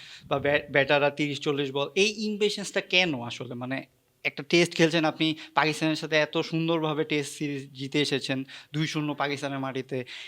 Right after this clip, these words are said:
এই টেস্টে, ফার্স্ট টেস্টটা আমি বাদই দিলাম, ফার্স্ট টেস্টটা, এই টেস্টটা তো, মানে, কোনো এক্সকিউজ আসলে দেওয়ার মতো নেই, কারণ আড়াই দিনের একটা, আজকে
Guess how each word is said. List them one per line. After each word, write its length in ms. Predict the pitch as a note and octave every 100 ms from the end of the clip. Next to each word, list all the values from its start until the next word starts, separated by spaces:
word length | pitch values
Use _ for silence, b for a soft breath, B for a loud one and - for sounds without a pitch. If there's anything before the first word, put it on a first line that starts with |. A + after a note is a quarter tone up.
| B
এই 200 | G3 G3+
টেস্টে, 240 | G3+ F#3+ F3+
ফার্স্ট 300 | F3+ E3+ -
টেস্টটা 300 | F#3 - F#3
আমি 120 | F3+
বাদই 280 | D#3 C#3+ D3+
দিলাম, 280 | C#3+ B2+ B2+
ফার্স্ট 280 | C3+ B2+
টেস্টটা, 300 | C#3 A#2+ C#3 C3
এই 400 | C3 D#3+ F#3 G3+
টেস্টটা 380 | G#3 G3+ G#3+
তো, 340 | G#3 G#3 G#3 -
মানে, 200 | E3+ F3
কোনো 180 | E3+ F#3+
এক্সকিউজ 600 | F3 - - F#3+ G3 F#3
আসলে 460 | F3 F3+ E3 D#3+ D#3 - _ -
দেওয়ার 340 | C3+ D3+ D#3+
মতো 220 | D#3 D3+ C#3+
নেই, 260 | C#3 C3
কারণ 260 | - C3 C#3 -
আড়াই 340 | D3+ F3 F#3+
দিনের 340 | F3 F#3+ F#3+ F#3
একটা, 220 | F#3 F3
আজকে 420 | D3+ - F#3